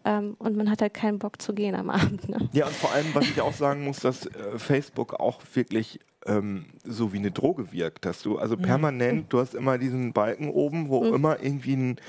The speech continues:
Speaker 1: Was
Speaker 2: irgendwas ist immer, also irgendwie
Speaker 3: Ja.
Speaker 2: ist das immer rot
Speaker 3: Genau.
Speaker 2: und man klickt immer drauf und irgendwie wird immer Dopamin
Speaker 1: Mhm.
Speaker 2: ausgeschüttet. Und ich kenn wirklich viele Leute, die, äh, im Büro zum Beispiel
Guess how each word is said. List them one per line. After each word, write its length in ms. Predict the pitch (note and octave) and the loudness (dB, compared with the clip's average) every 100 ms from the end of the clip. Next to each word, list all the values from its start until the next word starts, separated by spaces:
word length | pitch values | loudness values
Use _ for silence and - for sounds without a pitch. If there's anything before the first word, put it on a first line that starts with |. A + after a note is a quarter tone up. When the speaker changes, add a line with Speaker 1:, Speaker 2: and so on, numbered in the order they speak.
| - | -6
Speaker 1:
Was 160 | A#3+ - | -4 2
Speaker 2:
irgendwas 340 | F3 F#3 F3 | 0 2 -2
ist 140 | C#3 - | -4 0
immer, 280 | C3+ A#2 F2+ | 0 2 0
also 180 | G2 | -2
irgendwie 240 | G#2+ C#3 C#3+ | -2 0 2
Speaker 3:
Ja. 60 | D3 | 2
Speaker 2:
ist 140 | C#3+ | 2
das 100 | C3+ | 0
immer 200 | B2 C#3 | 2 0
rot 100 | C#3+ | 0
Speaker 3:
Genau. 160 | A#2 D#3 G#3+ | 2 2 2
Speaker 2:
und 80 | |
man 120 | C#3 C3 | -2 -4
klickt 280 | - C#3 | -2 -2
immer 180 | - C3+ | 0 0
drauf 240 | A#2+ C3 D3 | 2 0 0
und 160 | A#2 | -6
irgendwie 300 | - C3+ C3+ | -2 -2 2
wird 160 | C#3 - | 0 2
immer 180 | B2+ C3 | -2 0
Dopamin 440 | C3+ C3 B2 C3 | -2 0 0 0
Speaker 1:
Mhm. 40 | |
Speaker 2:
ausgeschüttet. 640 | - - G#3+ G#3 D3 D3+ - - - - - | -2 -2 0 2 2 0 -4 -12 -12 -12 -2
Und 120 | - | 0
ich 140 | C3 - | 0 -2
kenn 180 | C3+ B2+ | 0 0
wirklich 240 | C#3 C#3 | -2 -2
viele 200 | - C3 | 0 2
Leute, 500 | G#2 G2+ A2+ C#3 C#3 - - - - A#2+ | 4 2 2 0 0 -6 -16 -16 -8 0
die, 280 | A#2+ A#2+ - | 4 4 2
äh, 360 | - A2 A2 | 2 2 2
im 120 | - G#2+ | 0 0
Büro 280 | G#2 G2 | 2 2
zum 220 | A#2+ - - | 2 -2 0
Beispiel 540 | A2+ - - A2 A2 | 0 0 0 0 0